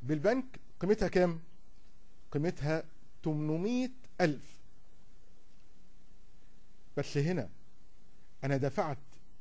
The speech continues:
من النقدية بالبنك كام؟ دفعت مية ألف. يعني النقدية بالبنك حصل لها إيه؟ حصل لها نقص.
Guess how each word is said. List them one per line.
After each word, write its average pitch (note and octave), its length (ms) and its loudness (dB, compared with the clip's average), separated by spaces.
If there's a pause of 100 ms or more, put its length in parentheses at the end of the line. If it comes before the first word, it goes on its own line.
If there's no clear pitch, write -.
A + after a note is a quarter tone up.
(120)
من C3+ 160 2
النقدية C#3+ 540 4
بالبنك D#3 440 4 (440)
كام؟ C3+ 300 4 (1400)
دفعت G3+ 460 2
مية G#3+ 200 2 (100)
ألف. D#3+ 220 4 (500)
يعني E3 240 4
النقدية F#3 460 6
بالبنك A3+ 440 2 (280)
حصل F3 340 0
لها E3+ 100 8
إيه؟ C3+ 240 4 (1800)
حصل D3 400 2
لها G3+ 320 4 (500)
نقص. - 280 2